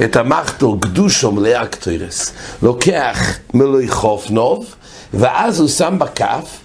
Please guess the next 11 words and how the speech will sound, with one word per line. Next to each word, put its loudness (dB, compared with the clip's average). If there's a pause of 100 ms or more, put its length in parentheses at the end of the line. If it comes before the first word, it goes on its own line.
(240)
ואת 0
הכף 0
בשמאלוי, 2
והגחולים 0
בימינוי, 0 (280)
הוא 0
מוליך 2
את 0
זה 2
לקודש 0
הקודש. -2